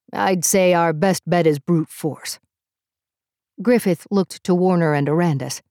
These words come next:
"There should be a boarding kit in the arms locker." The two rushed away, returning a minute later with a large gear case.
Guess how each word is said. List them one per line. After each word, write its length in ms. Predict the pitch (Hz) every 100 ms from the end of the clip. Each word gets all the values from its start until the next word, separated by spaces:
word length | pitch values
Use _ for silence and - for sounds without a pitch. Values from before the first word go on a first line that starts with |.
| _ _ _ _ _ _ _
"There 240 | - 180 175
should 180 | 202
be 120 | 180 180
a 80 |
boarding 480 | 160 190 190 143 127
kit 240 | - 160 151
in 80 |
the 120 | 160 160
arms 280 | 147 131
locker." 400 | 147 127 - - - _ _ _ _ _ _ _ _ _ _
The 140 | 196 208
two 280 | - 247 208
rushed 360 | 180 170 -
away, 440 | 165 165 143 139 202
returning 480 | 196 190 233 214 180
a 40 |
minute 340 | 190 214 180 196
later 360 | 190 147 151
with 180 | 175 160
a 60 | 156
large 480 | 196 208 185 165
gear 240 | 165 208 147
case. 440 | - 135 139 -